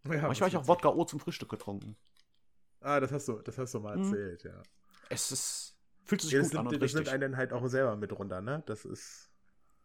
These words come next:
Speaker 2: Ja,
Speaker 1: ist, muss
Speaker 2: natürlich.
Speaker 1: nicht sein.
Speaker 2: So.
Speaker 1: War bei, war bei mir ja ähnlich, also ich bin jetzt nicht trinken gegangen, aber es waren ja halt, ähm, waren ja halt irgendwie Kinder im Spiel und das war halt auch nicht in Ordnung. So, ich bin
Speaker 2: Nee,
Speaker 1: da
Speaker 2: also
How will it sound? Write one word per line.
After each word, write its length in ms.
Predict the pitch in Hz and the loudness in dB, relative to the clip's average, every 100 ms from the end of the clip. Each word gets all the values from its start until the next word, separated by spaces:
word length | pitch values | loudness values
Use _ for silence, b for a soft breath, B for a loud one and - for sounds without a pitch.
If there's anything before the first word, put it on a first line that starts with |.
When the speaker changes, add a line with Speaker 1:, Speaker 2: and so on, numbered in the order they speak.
| _ _ _ _ _ _ _ _ _ - | _ _ _ _ _ _ _ _ _ 0
Speaker 2:
Ja, 280 | - 120 120 | 2 0 -4
Speaker 1:
ist, 160 | - 120 113 | -14 -12 -10
muss 280 | 107 127 | -2 0
Speaker 2:
natürlich. 0 | |
Speaker 1:
nicht 160 | 101 - | -2 -6
sein. 220 | 90 95 - b b b b b - | -12 -14 -18 b b b b b -4
Speaker 2:
So. 240 | 113 113 | -2 0
Speaker 1:
War 120 | 120 120 | 2 0
bei, 240 | - 117 | -2 -4
war 120 | 113 | -4
bei 100 | 117 | -2
mir 140 | 123 120 | -2 0
ja 300 | 110 104 - - _ _ - - - - | 0 -4 -8 -20 _ _ -20 -20 -20 -10
ähnlich, 440 | 107 139 135 - | -6 -4 -4 -6
also 120 | - | -14
ich 40 | - | -10
bin 100 | 101 | -10
jetzt 100 | - | -10
nicht 120 | - | -12
trinken 220 | 120 120 | -10 -10
gegangen, 180 | 123 117 | -10 -10
aber 240 | 107 104 | -6 -6
es 180 | 104 - | -6 -4
waren 160 | 104 101 | -6 -4
ja 140 | 95 | -6
halt, 440 | 98 95 - - - | -6 -6 -8 -16 -12
ähm, 380 | 95 87 92 - _ _ | -12 -12 -16 -20 _ _
waren 200 | 110 92 | -10 -8
ja 60 | 95 | -6
halt 240 | 92 92 | -8 -10
irgendwie 200 | - 98 | -12 -12
Kinder 320 | - 113 117 90 | -10 -6 -6 -6
im 100 | 92 | -10
Spiel 360 | - 95 104 | -10 -6 -4
und 120 | 104 95 | -6 -8
das 160 | - | -12
war 100 | 85 | -10
halt 180 | 90 - | -10 -8
auch 160 | 113 - | -8 -8
nicht 160 | 90 | -10
in 100 | 90 | -12
Ordnung. 480 | 92 95 - 85 90 - B B B B _ _ _ | -14 -16 -16 -16 -16 -20 B B B B _ _ _
So, 220 | - 95 | -12 -10
ich 100 | - | -6
bin 120 | 113 | -4
Speaker 2:
Nee, 60 | 110 | -2
Speaker 1:
da 340 | 104 104 | -2 -2
Speaker 2:
also 80 | 101 | -6